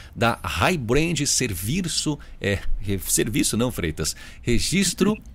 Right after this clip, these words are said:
de Marcas, gente, que também faz um serviço aí pra você que quer registrar a sua marca, pra você que quer realmente ver se já não tem uma pessoa, uma empresa com um nome igual, pra evitar futuras dores de cabeça,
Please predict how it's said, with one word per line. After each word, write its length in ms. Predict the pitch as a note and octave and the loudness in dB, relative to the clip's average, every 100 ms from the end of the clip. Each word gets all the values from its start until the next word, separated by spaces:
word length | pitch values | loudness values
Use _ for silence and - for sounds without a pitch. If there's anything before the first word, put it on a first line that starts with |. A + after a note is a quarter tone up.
| - - - | -20 -20 -8
de 160 | F2+ C#3 | -2 2
Marcas, 420 | A#2 A2 - E2 | 4 4 2 -2
gente, 240 | D#2 D2+ | 0 -2
que 100 | - | -2
também 360 | - G4+ F#3+ C#3+ | -4 -2 0 0
faz 240 | - B2 | 2 2
um 60 | A#2+ | 2
serviço 520 | - F#2 F#2 A2 - | 0 0 2 0 2
aí 180 | E2+ G#2 - - - | 0 -2 -6 -12 -2
pra 120 | G2 | 0
você 320 | F#2 - G2+ | 0 0 0
que 180 | G2+ - | -4 -8
quer 340 | - G2+ G2+ - - | 0 0 0 -4 -6
registrar 800 | E2 F#2+ F3 B2 C#3+ - B2+ A#2+ | 0 4 4 2 2 2 2 2
a 40 | |
sua 240 | G2+ - F2 | 2 2 2
marca, 380 | E2+ G2+ - E2+ | 4 2 0 -4
pra 140 | F2+ | -2
você 280 | E2 - F#2+ | -2 -2 -2
que 140 | G2+ | -4
quer 240 | - F#2+ E2+ | -2 0 2
realmente 340 | E2+ F2+ E3 | 0 0 -2
ver 300 | A#2+ C#3 C#3+ | -2 0 0
se 140 | - | 0
já 160 | A#2 A#2 | 0 0
não 120 | A#2 | -2
tem 300 | G#2 A2+ A2+ - - - | 2 4 2 -2 -6 0
uma 240 | C#3 C3 | 2 2
pessoa, 500 | G#2 F#2+ - A#2 A2+ | 2 2 4 4 4
uma 140 | G2+ | 2
empresa 420 | F#2+ A2+ A#2 G#2 G2+ | -2 2 2 2 0
com 200 | G2+ F#2 | 0 0
um 80 | |
nome 180 | F#2+ F#2+ | 2 0
igual, 400 | D#2 F#2+ G2+ G2+ - - | 0 2 4 2 -4 -4
pra 160 | D3+ D#3 | 0 0
evitar 380 | C3 B2 C3 | 0 0 -2
futuras 800 | - C#3+ - - G3+ F#3 C3+ G2 | -2 -8 -6 -2 2 4 2 0
dores 320 | F#2+ C3 A#2 | 0 2 2
de 80 | F#2+ | 2
cabeça, 640 | - D#2+ G2 G#2+ - A2 | 0 0 2 2 2 0